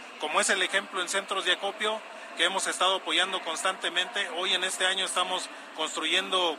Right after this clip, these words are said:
cuatro centros de acopio que están, algunos ya terminados, otros en proceso. Pues en el momento que tienen centro de acopio dicen, "¿Qué voy a hacer con el centro de acopio?".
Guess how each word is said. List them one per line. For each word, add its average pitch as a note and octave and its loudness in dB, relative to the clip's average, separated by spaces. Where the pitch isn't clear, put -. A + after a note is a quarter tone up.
cuatro F#3 0
centros F#3 0
de E3 4
acopio F#3 -2
que - -10
están, F3+ 2
algunos E3 -2
ya F#3 2
terminados, F3+ 0
otros F#3 -2
en F3 0
proceso. F#3 -2
Pues D#3 0
en E3 0
el E3+ 6
momento A3 0
que G#3 -2
tienen A3+ -2
centro A#3+ -2
de G3 -4
acopio A#3 0
dicen, G#3+ 0
"¿Qué G#3 0
voy A3 0
a - 0
hacer F#3+ 0
con E3+ -8
el C#3 -6
centro D#3 -6
de C#3 -6
acopio?". B2+ -12